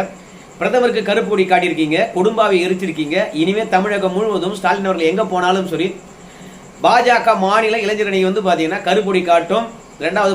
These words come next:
போராட்டம் நடத்தும், ஆர்ப்பாட்டம் நடத்தும். காவல்துறையை பொறுத்த வரைக்கும் தி மு கவினர் பிரதமருக்கு எதிராக என்ன பண்ணாலும் அனுமதி அளிக்கிறீங்க, ஆனா நாங்க ஏதாவது முதலமைச்சருக்கு எதிராக கவன ஈர்ப்பு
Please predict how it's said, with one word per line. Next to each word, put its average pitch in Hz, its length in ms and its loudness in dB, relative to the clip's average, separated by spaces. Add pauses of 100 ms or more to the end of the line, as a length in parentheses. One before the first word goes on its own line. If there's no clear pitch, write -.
(120)
போராட்டம் 190 420 0
நடத்தும், 185 360 -4 (520)
ஆர்ப்பாட்டம் 202 440 2
நடத்தும். 185 320 -4 (220)
காவல்துறையை 196 480 0
பொறுத்த 202 280 -4
வரைக்கும் 208 300 -2 (400)
தி 208 80 0 (100)
மு 233 100 2 (120)
கவினர் 202 500 2
பிரதமருக்கு 208 440 -2
எதிராக 202 300 0
என்ன 202 120 -2 (100)
பண்ணாலும் 196 300 0
அனுமதி 190 240 0
அளிக்கிறீங்க, 175 340 0 (320)
ஆனா 185 300 4 (320)
நாங்க 214 320 2
ஏதாவது 220 420 2 (460)
முதலமைச்சருக்கு 208 540 -2
எதிராக 180 380 2 (220)
கவன 202 220 2 (100)
ஈர்ப்பு 190 220 -2